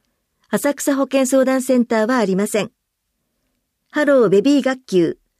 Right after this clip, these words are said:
両親学級予約制です。日程など詳しくは、区のホームページ、または冊子、赤ちゃんを迎える方へご覧になるか、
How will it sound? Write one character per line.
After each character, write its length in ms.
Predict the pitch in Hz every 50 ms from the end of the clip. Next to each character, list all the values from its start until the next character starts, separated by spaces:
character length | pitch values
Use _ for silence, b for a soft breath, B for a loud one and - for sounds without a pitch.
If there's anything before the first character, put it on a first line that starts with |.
| _ _ _ -
両 180 | 202 226 262 277
親 240 | - 277 277 262
学 180 | 240 254 247 254
級 340 | - - - 180 175 - - -
予 100 | 180 190
約 200 | 214 233 233 -
制 180 | - 214 202
で 120 | - 208 240
す。 180 | - - _ _ _ _ _ _ _ _ _ _ _ _ _ _ _ _ _ _ -
日 180 | 214 226 233 -
程 200 | - 294 302 294
な 100 | 302 277
ど 80 | 254
詳 260 | 247 254 240 247 254 262
し 120 | 254 -
く 120 | - 220
は、 200 | 202 196 202 233 - _ _ _ _ _
区 120 | - 302
の 100 | 269 254
ホ 160 | 240 226 226 233
ー 40 |
ム 120 | 240 247 240
ペ 200 | - 240 226 208
ー 20 |
ジ、 200 | 175 156 160 - _ _ _ _ _ _ _ -
ま 140 | - 226 240
た 100 | 285 269
は 100 | 254 247
冊 240 | - - 202 208 - -
子、 240 | - 202 185 - _ _ _ _ _ _ _
赤 240 | - 277 269 302 277
ち 80 | -
ゃ 80 | 269 247
ん 60 | 226
を 160 | 208 196 196
迎 120 | 196 254 247
え 40 | 247
る 80 | 233 240
方 220 | 240 247 247 254
へ 160 | 254 247 240
ご 160 | - - - 202
覧 180 | 214 220 226
に 120 | 226 226 226
な 100 | 233 226
る 80 | 208
か、 240 | 208 - 180 - -